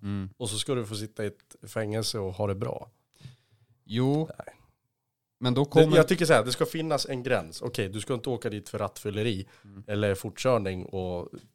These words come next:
Speaker 2: hundratusen gånger och sen bli dömd för dödsstraff.
Speaker 1: Nej.
Speaker 2: Du ska fan, det ska finnas en gräns.
Speaker 1: Mm.
Speaker 2: Jag ska inte vara den som sätter den gränsen, men ändå säga, "Ja, men det här är rimligt. Har du mördat åtta personer?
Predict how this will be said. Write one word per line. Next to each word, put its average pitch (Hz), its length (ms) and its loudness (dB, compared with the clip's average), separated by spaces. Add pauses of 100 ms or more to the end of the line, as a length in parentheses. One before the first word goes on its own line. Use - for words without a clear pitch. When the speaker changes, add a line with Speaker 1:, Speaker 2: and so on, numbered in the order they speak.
Speaker 2:
hundratusen 101 680 -6
gånger 92 260 -6
och 90 80 -8
sen 98 460 -6
bli 101 100 -8
dömd 92 240 -4
för - 100 -20
dödsstraff. - 800 -6
Speaker 1:
Nej. 98 260 -6 (240)
Speaker 2:
Du 113 120 -4
ska 123 160 -4
fan, 120 440 0
det 117 100 -2
ska 127 140 -4
finnas 123 380 -2
en 123 140 -2
gräns. 98 560 -2
Speaker 1:
Mm. 101 180 -14 (320)
Speaker 2:
Jag 127 280 4
ska 131 100 -2
inte 107 140 -2
vara 110 160 2
den 104 100 0
som 95 120 -10
sätter - 280 -4
den 101 160 -2
gränsen, 127 540 2
men 107 500 -6
ändå 113 200 -8
säga, - 160 -10
"Ja, - 60 -10
men 202 140 -10
det 147 80 -4
här 131 80 2
är 117 60 -2
rimligt. 98 400 -10
Har 127 100 -12
du 143 60 -10
mördat 123 340 -2
åtta 110 300 -8
personer? 117 460 -10